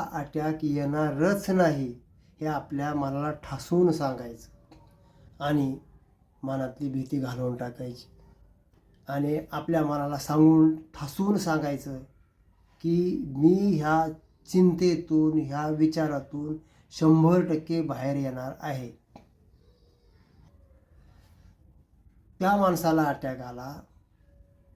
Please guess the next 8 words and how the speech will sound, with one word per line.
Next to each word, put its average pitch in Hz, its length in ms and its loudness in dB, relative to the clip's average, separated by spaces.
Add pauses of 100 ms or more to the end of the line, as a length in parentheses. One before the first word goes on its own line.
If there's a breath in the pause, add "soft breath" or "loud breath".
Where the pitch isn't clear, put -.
(140)
तर 147 520 2 (260)
आपणाला 170 540 -4
येईलच 202 540 0
हे 175 140 -4
कशावरून? 156 680 0 (1500 soft breath)
तो 202 160 0
माणूस 165 400 4
मेला, 123 500 -4